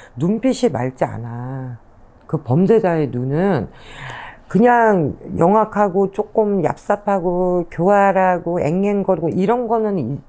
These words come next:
있을 수 있어요, 일반인도. 그 정도 살기에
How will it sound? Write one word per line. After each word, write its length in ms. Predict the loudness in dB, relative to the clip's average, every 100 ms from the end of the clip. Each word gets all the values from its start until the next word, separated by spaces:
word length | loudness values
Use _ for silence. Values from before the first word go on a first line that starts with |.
| -14 -14
있을 200 | -8 -8
수 140 | -4
있어요, 220 | -2 0 0
일반인도. 720 | 0 0 -2 -4 -4 -4 -6 -10 -20 -16
그 180 | 0 2
정도 380 | 4 2 2 2
살기에 800 | 0 -2 0 2 2 2 0